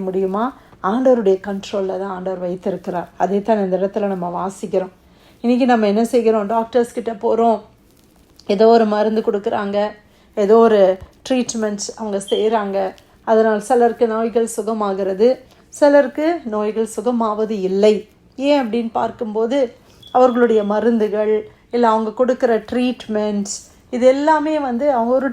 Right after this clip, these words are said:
ட்ரையல் பேஸ்ல அவங்க செய்றாங்க. ஒரு, ஒருத்தருக்கு ஒர்க் ஆகுது, ஒருத்தருக்கு ஒர்க் பண்ண மாட்டேங்குது. ஒருத்தருக்கு அது நல்லா பேலன்ஸ் செய்யுது அந்த மருந்து, அதே மருந்தை இன்னொருத்தருக்கு கொடுத்தா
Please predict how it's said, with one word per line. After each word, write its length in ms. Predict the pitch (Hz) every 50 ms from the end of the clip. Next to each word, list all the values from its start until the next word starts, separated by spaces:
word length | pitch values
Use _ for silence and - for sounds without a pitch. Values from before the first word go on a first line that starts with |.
| - -
ட்ரையல் 380 | 277 277 285 302 320 330 311 277 220 262
பேஸ்ல 420 | 262 269 262 262 - 302 294 277
அவங்க 220 | 262 240 226 214 214 - -
செய்றாங்க. 400 | 262 247 247 247 240 226 220 - - - _ _ _ _ _ _
ஒரு, 220 | 233 247 269 285 254 - 302 247 233
ஒருத்தருக்கு 440 | 233 233 - 294 294 285 - 339 320 262
ஒர்க் 200 | 240 - - 285 -
ஆகுது, 320 | 269 247 254 220 254 277 294 311 311 - _ _ _ _ _ -
ஒருத்தருக்கு 520 | 247 247 247 240 - 262 233 226 - 277 262 233
ஒர்க் 200 | 214 208 - - 240
பண்ண 140 | 220 202 196
மாட்டேங்குது. 500 | 190 190 180 185 185 190 190 185 196 - - _ _ _ _ _ _ _
ஒருத்தருக்கு 500 | 240 262 262 247 - 339 330 320 320 294 269
அது 140 | 262 247 247
நல்லா 200 | 247 277 294 294
பேலன்ஸ் 460 | 233 226 240 233 254 269 269 262 - 269
செய்யுது 280 | 247 233 214 196 233 240
அந்த 180 | 226 208 202
மருந்து, 460 | 202 202 208 196 226 220 220 208 208 220 226 - - _ _ _ _ - 240 247
அதே 220 | 247 302 302 320
மருந்தை 400 | 294 285 262 262 254 269 269 254
இன்னொருத்தருக்கு 540 | 240 254 269 262 254 269 262 240 214 226 214 240
கொடுத்தா 200 | 233 226 233 -